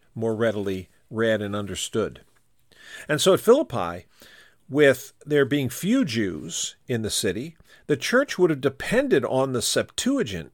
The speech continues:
as their Old Testament Bible. And in this translation of the Old Testament, this Greek word for slave was used to mean both a true slave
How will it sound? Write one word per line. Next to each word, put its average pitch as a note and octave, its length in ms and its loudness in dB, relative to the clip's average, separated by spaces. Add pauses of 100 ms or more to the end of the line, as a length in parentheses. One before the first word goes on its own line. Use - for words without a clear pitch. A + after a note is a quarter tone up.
(100)
as A#2 300 -4
their C#3 260 0
Old B2+ 240 0
Testament G#2+ 500 -4
Bible. A2 480 -6 (1600)
And D3+ 160 6
in D#3+ 120 4
this G#3+ 160 6
translation D#3+ 640 0
of C3 80 -2
the B2 100 2
Old C3 200 2
Testament, F2 540 -6 (320)
this F#3+ 200 6
Greek B3 320 -2
word C3 240 4
for B2 120 -6
slave A2+ 460 -2
was A2 180 -2
used E3+ 340 0
to G3 80 0
mean B2+ 380 -2
both F3+ 420 6
a G#2+ 120 0
true B3 300 -4
slave F#2 540 -4